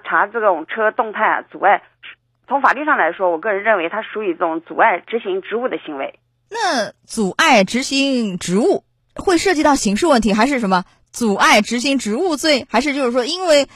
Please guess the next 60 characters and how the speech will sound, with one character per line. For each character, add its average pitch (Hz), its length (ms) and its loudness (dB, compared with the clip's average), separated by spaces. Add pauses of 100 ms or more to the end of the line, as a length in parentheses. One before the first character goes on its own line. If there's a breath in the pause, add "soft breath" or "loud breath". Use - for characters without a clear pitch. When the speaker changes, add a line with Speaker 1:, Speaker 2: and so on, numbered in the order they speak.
(160 loud breath)
Speaker 2:
这 262 140 -6
个 220 160 4
阻 185 240 -4
碍 247 180 4
执 247 140 -2
行 269 180 2
职 180 160 -6
务 240 140 -4
而 196 200 0
会 247 220 4
面 214 220 2
临 185 120 -4
一 208 80 -8
个 170 380 2 (220)
行 185 180 0
政 190 140 2
处 170 140 -8
罚？ 139 280 -4
是 208 100 -8
怎 180 160 0
么 147 80 -6
来 151 120 0
定 185 180 -2
性？ 175 240 -8 (540)
Speaker 1:
这 427 100 4
个 403 140 6
阻 - 60 -6
碍 269 160 6
行 247 180 -8
为 233 120 -2
呢， 196 220 4
因 269 100 -8
为 277 60 -6
他 277 140 0
没 262 140 -2
有 285 140 -4
使 - 160 -6
用 190 180 -2
暴 269 200 4
力 240 160 -4
或 214 220 -4
者 185 100 2
暴 247 220 4
力 233 120 -6
威 262 200 -6
胁 175 180 -4
等 180 180 -2
手 170 200 -8
段， 185 220 2 (380)
没 269 120 0
有 302 140 4
造 262 180 4
成 180 180 -4
这 214 60 -10
种 190 180 0
严 180 220 -2
重 285 140 -8
的 254 60 -6
后 285 200 -6
果， - 260 -6